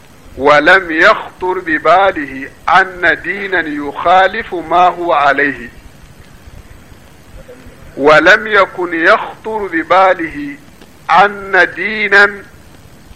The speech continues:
يخالف ما هو عليه.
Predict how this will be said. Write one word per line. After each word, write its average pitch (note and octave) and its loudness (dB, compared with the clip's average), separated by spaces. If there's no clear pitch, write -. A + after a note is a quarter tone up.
يخالف F#3+ 2
ما F3 0
هو F3+ 0
عليه. D3+ 0